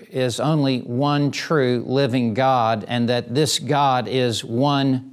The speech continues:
God. We do not believe in three gods. We believe in one God who exists in three persons. Deuteronomy six, verse four, "Hear, O Israel, the Lord your God is one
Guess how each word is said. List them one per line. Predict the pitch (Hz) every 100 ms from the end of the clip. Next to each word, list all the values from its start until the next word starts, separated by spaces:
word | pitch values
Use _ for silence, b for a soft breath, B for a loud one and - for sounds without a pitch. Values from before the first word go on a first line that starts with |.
| 139
God. | 143 143 117 98
We | 131
do | 165
not | 160 147 117
believe | 139 143 143 117
in | 127 120
three | - - 165 170 160
gods. | 127 113 104 107 120 - - B B B B B
We | 156
believe | 143 147 151 131
in | 135 117
one | - 127 156 208 220
God | 127 107 76 71 104 - b b b -
who | 143
exists | 117 110 143 143 -
in | - 131 127 120 - -
three | 143 135 135 123 123 -
persons. | - 147 143 - 90 73 -
Deuteronomy | 147 135 131 131 123 117 110 -
six, | - - 175 135 - -
verse | 117 127 123 - - -
four, | - 156 143 107
"Hear, | - 180 185 156
O | 160 151
Israel, | 156 160 - 143 123 101 - B B B B
the | 139
Lord | 156 156 170 131
your | 147 143
God | 139 139 143 120
is | 143 139 117
one | 127 131 151 175 156 147 151 143